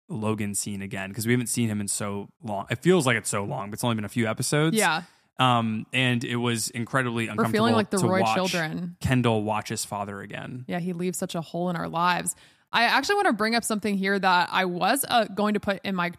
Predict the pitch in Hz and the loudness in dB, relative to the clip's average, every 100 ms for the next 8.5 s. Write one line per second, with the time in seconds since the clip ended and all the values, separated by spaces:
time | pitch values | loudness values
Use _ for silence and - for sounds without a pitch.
0 | _ - 185 165 175 226 254 262 311 302 | _ -6 -2 0 -2 -2 2 2 2 0
1 | - 127 117 113 - - 202 208 - 196 | 2 4 4 2 -4 0 2 2 0 -2
2 | 226 175 - 185 208 180 175 180 185 - | -2 -2 -2 -4 -2 -2 0 0 -2 -6
3 | - _ _ _ _ - 196 185 - 175 | -10 _ _ _ _ 0 2 2 2 2
4 | 185 214 - 185 180 185 175 185 175 170 | 4 0 0 -2 0 2 2 2 0 0
5 | 175 - - 175 175 180 180 202 185 180 | -8 -8 2 4 4 0 -2 -4 0 0
6 | 180 170 170 - - 180 180 180 175 175 | 0 2 2 0 -4 0 0 0 -2 -2
7 | 170 165 180 185 - 170 - 180 175 160 | -4 0 0 0 0 -2 -2 -2 0 -2
8 | 185 214 208 185 156 | 0 2 2 2 -2